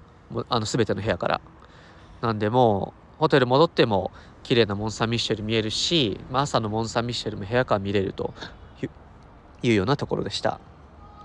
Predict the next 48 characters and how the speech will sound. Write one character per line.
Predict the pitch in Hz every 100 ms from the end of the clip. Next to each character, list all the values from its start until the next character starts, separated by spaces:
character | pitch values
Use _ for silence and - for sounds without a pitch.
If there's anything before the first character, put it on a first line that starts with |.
| - - - - - - - - - -
で、 | 131 127
一 | -
応 | 220
そ | 220 208
の | 208
行 | 196
く | -
時 | - 220 131
は、 | 107 117 120 107 98 - - - -
え | 120
っ |
と、 | - 120 113 113 113
七 | - -
時、 | 202 127
八、 | - - - 151 - -
え、 | - -
朝 | 185 196 151
の | 160
七 | 147 196
時 | 143
八 | 131 143 -
分 | 139 117
に、 | 147 190 139 - - - -
あ | -
の、 | 110
モ | 123 165
ン-、 | 143
モ | 156
ン | 175
パ | 170
ル | 165
ナ | 165
ス | - 143
駅 | - 127
っ |
て | - 127
い |
う、 | 123
ま | 117
あ、 |
パ | 139
リ | 117
の | 101
中 | - 110
心 | - 110
地 | -
か | -
ら | - 71